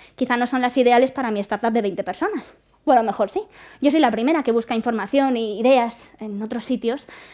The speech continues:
eh, pero tenéis que pensar esto, ¿no? Que, que cada uno de los sitios, cada una de las empresas y sobre todo cada una de las personas que la forman tiene necesidades diferentes. Am, bueno, sí que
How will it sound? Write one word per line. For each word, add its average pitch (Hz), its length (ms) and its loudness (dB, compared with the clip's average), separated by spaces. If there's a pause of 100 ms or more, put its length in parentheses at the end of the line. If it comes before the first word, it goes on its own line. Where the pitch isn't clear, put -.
(120)
eh, 151 240 -8
pero 220 360 0
tenéis 247 220 -2
que 254 120 -2
pensar 247 340 -2
esto, 196 180 -10
¿no? 311 160 -6
Que, 202 220 -10
que 208 160 -8
cada 220 260 -4
uno 277 200 2
de 262 100 0
los 233 140 -2
sitios, 285 420 -6
cada 233 180 -8
una 240 140 0
de 233 40 0
las 233 200 -2
empresas 233 500 -4
y 262 60 -4
sobre 233 260 -4
todo 226 300 2
cada 214 200 0
una 247 120 -4
de 240 60 -2
las 233 120 -2
personas 220 400 -4
que 233 100 -8
la 220 120 -6
forman 233 400 -6 (400)
tiene 240 180 6
necesidades 208 560 -6
diferentes. - 540 -14 (1700)
Am, 285 460 2 (420)
bueno, 302 260 4
sí 359 200 -2
que 427 340 -4